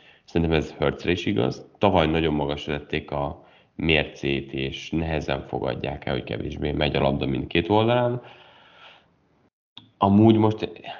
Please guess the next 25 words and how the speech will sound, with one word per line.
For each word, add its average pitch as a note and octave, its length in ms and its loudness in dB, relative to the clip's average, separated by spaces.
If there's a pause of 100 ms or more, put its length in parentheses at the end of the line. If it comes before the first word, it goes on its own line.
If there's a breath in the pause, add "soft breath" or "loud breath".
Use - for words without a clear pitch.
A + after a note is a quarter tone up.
ha E2+ 140 4
azt E3 160 4
kéne F2+ 160 0
mondani, F#2 280 2
hogy D2+ 100 0
melyik G#2+ 200 -2
az D2+ 80 -6
a C2 60 -8
csapat, - 300 -8
amelyik C2+ 300 -4
mondjuk C#2+ 240 -4
magas E2 380 0
helyen C#2+ 260 -6
jut C#2 260 -8
be, - 380 -4 (640 soft breath)
és B1+ 640 0
meccset C#2 400 -4
veszít, - 500 -2 (640)
rögtön - 420 -2
kiesik, G2+ 520 -2
az G#2+ 100 0
nekem G3 200 0
is F2 100 0
az D#2 100 -2
Eagles. A#1+ 480 -2